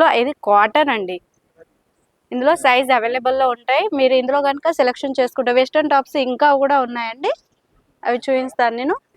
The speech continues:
స్లీవ్స్ కూడా టూ టైప్స్ వచ్చాయి. ఇందులో పీసెస్ ఎన్ని వస్తాయి? ఇవి వచ్చేసి ఇది మనది రాజ్ రచన హోల్‌సేల్ షాప్ కాబట్టి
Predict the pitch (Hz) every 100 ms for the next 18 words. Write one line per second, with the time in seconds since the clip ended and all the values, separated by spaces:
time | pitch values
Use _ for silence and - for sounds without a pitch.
0 | - 247 240 233 - 247 381 - 226 226
1 | 208 - 185 - 220 370 _ _ _ _
2 | 220 233 254 359 - _ _ _ _ 262
3 | 262 285 269 285 247 262 247 - 339 262
4 | 277 302 254 240 220 254 330 523 _ -
5 | 220 262 262 220 214 220 262 453 539 _
6 | - 208 220 247 240 226 - 233 233 208
7 | 196 196 254 247 220 202 - 196 190 190
8 | 277